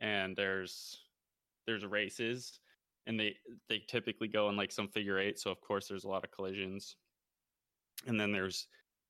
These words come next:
like, arena derbies where you're in a confined space with a ton of cars, and you're just going around blowing people up, running into 'em, picking up power-ups, fixing your car.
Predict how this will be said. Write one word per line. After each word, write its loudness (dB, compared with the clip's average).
like, -4
arena 2
derbies 2
where 0
you're 0
in 0
a 0
confined -2
space 0
with -4
a -4
ton -2
of -2
cars, 2
and -6
you're -4
just -4
going 0
around -2
blowing 2
people 0
up, 4
running 2
into 2
'em, 2
picking -2
up -2
power-ups, 4
fixing -6
your -4
car. 2